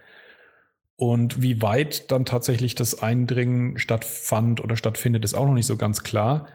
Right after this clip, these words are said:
Ähm, also was man damit da wirklich anstellen kann. Aber es ist wohl tatsächlich so, dass der Angreifer eben in der Lage war oder dass derjenige, der halt die, das geschafft hat mit dieser älteren Betriebssystemversion, dass der eben Zugriff auf wirklich alle Bestandteile der Konsole hat. Und es hat natürlich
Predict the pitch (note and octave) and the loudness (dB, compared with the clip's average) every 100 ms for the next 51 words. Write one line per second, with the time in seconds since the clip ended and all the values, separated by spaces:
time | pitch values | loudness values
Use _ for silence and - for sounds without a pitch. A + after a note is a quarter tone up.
0 | - _ _ _ _ - A#2+ A#2 A#2 A#2 | -20 _ _ _ _ -2 2 2 2 0
1 | A2 A2+ A#2+ A#2 A2 A2+ A2 A2+ A#2 A#2 | 0 2 2 2 2 2 0 0 -2 -2
2 | - A#2+ A#2 - B2 B2+ A#2+ A#2+ B2+ A#2+ | 0 0 0 0 -2 0 0 0 0 0
3 | B2+ C3 B2 B2+ A#2+ B2 B2+ B2 A#2+ G2 | 0 0 0 0 0 0 0 -2 0 0
4 | A#2+ A#2 A2+ - A#2 A2 A2+ G#2+ A#2 A2+ | 0 2 0 2 0 0 0 0 0 2
5 | G#2 A#2 A2+ G#2 G#2 A2 G#2+ A2 G#2 G2+ | 2 2 0 2 2 2 0 -2 -2 -4
6 | G2 G2+ G#2 G#2+ G#2+ G#2+ G2+ G2+ - - | -4 -2 0 0 0 0 0 -2 -8 -6
7 | G#2 G2+ G#2+ G#2+ - A2+ A#2+ - A#2+ A2 | -4 -4 -4 -6 -4 -2 -2 0 -2 0
8 | A2 A2+ G#2+ G#2+ - A2 A#2+ A2+ A#2 A#2 | -2 -2 -2 -2 -2 -2 -2 -2 -2 -4
9 | - A2 A#2 A2+ G#2+ A2 A2+ A2+ - A2 | -4 -2 0 0 0 0 0 0 0 0
10 | G2+ A2+ - B2 B2 A2+ B2 A2+ A#2+ - | 0 -2 -2 -2 -2 -2 -2 -2 -4 -4
11 | A2 A#2+ A#2 A#2 - B2 C3+ B2 A#2 A2+ | -4 -2 -2 -2 0 0 0 0 0 0
12 | A2+ A2+ C3 B2 C3 B2 A#2+ - A#2+ A2+ | 0 2 0 0 0 0 -2 0 -2 0
13 | B2 A#2 - | 0 -2 -4